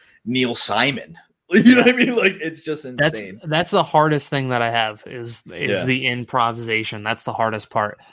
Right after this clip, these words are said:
Speaker 2: because you think you, like, know your character down like a book, and then you find out, like,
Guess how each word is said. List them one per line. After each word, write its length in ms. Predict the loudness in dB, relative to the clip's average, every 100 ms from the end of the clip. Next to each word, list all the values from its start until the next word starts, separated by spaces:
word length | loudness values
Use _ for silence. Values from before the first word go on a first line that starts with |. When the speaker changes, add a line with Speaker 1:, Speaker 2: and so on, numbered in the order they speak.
| _ _
Speaker 2:
because 180 | -2 0
you 80 | -2
think 300 | 0 0 4
you, 340 | 4 4 0 _ _ _
like, 180 | -6 -2
know 120 | 2
your 160 | 2 2
character 380 | 0 -2 0 -2
down 200 | 0 -2
like 120 | -6
a 80 | -8
book, 340 | -4 -2 -4 -10
and 180 | -8 -4
then 360 | -4 -4 -10 -16 _ _ _ _ _
you 680 | -4 0 2 0 -2 -6 -10 -14 -18
find 320 | -6 -2 -2
out, 100 | -2
like, 280 | -2 -4 -8